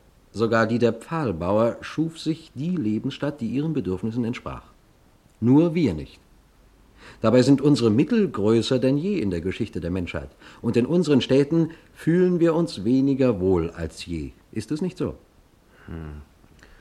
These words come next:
Speaker 2: Ich glaube auch.
Speaker 1: Wir stehen in einer Auseinandersetzung um die Lebensform des modernen Menschen.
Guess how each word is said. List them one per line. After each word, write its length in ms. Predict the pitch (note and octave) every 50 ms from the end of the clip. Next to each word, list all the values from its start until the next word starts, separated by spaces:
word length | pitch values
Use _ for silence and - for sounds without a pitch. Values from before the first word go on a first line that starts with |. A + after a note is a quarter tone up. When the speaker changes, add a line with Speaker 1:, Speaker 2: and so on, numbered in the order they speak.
| - - - - _ _ _ _ - _ _ _ _ _ _ _ -
Speaker 2:
Ich 200 | E2+ - - -
glaube 480 | - E2 D#2+ D#2 D#2 D2+ D#2+ F2+ F2
auch. 200 | G#2+ C#3 D3 C#3 - - - _ _ _ _
Speaker 1:
Wir 220 | - B2 D3+ E3+ E3
stehen 380 | - - - F3+ G#3+ A3 G#3
in 80 | G3 F3
einer 240 | D#3 D#3+ D#3+ D3 B2
Auseinandersetzung 920 | B2 A#2+ B2 A2+ G#2+ G#2+ A#2+ B2+ B2+ B2+ A2+ G2+ G#2 G#2 - - G2+ G2
um 160 | F2 F2+ F2+
die 80 | F2+ E2+
Lebensform 1000 | E2+ F#2 G#2 A2 A2 A#2+ A2+ G#2+ - - - - - F#2+ F#2 G2 G2+ G#2+ A2 G#2
des 180 | G#2 G2 -
modernen 540 | G#2 F#2 D#2 F2 F2 F2 F2 F2 E2+ E2 D#2+
Menschen. 380 | D2+ C#2 C2 B1+ - - -